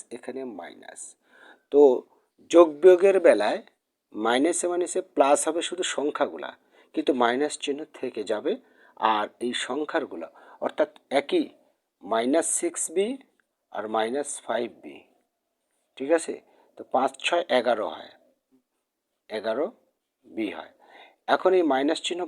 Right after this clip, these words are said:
বড় কারণে থেকে যায়, ঠিক আছে? অর্থাৎ মাইনাসে মাইনাসে প্লাস হবে শুধু সংখ্যাগুলা, এটা গুণ না যে মাইনাসে মাইনাসে প্লাস হয়ে যাচ্ছে, এটা যোগ হচ্ছে, যোগ এবং বিয়োগ হচ্ছে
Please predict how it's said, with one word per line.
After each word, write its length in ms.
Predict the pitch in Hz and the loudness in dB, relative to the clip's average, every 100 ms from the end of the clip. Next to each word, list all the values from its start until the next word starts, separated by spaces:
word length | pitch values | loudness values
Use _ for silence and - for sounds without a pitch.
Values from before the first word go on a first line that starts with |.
| 123 | -4
বড় 140 | 123 127 | -4 -4
কারণে 240 | 127 131 202 - - | -8 -8 -10 -12 -8
থেকে 220 | 139 - 85 | -8 -8 -12
যায়, 160 | - - - | -14 -14 -8
ঠিক 120 | 151 170 | -6 -6
আছে? 160 | - - _ - - - | -8 -16 _ -20 -12 -10
অর্থাৎ 220 | - - - | -10 -12 -6
মাইনাসে 320 | 113 127 160 175 | -2 0 -2 -4
মাইনাসে 240 | 185 - - | -8 -10 -4
প্লাস 200 | 139 135 139 | 0 0 0
হবে 140 | 156 165 | -2 -4
শুধু 160 | - 190 - | -6 -8 -6
সংখ্যাগুলা, 640 | 175 185 185 98 69 - - - _ _ - | -2 -2 -2 -4 -6 -12 -14 -16 _ _ -12
এটা 120 | 104 135 143 | -6 -2 2
গুণ 120 | 180 175 | 2 4
না 60 | 156 | 2
যে 60 | 151 | 0
মাইনাসে 240 | 139 143 139 | 0 -2 -4
মাইনাসে 240 | 147 139 - | -6 -8 -8
প্লাস 180 | 123 117 | -8 -8
হয়ে 120 | 113 92 | -10 -14
যাচ্ছে, 180 | 90 107 | -16 -14
এটা 120 | 123 117 | -14 0
যোগ 140 | 151 151 92 | 2 2 -4
হচ্ছে, 280 | - - - - | -10 -10 -6 -2
যোগ 140 | 151 147 _ - | -2 -2 _ -10
এবং 120 | 131 123 | -6 -4
বিয়োগ 180 | 107 143 101 | 0 0 0
হচ্ছে 240 | - - | -8 -16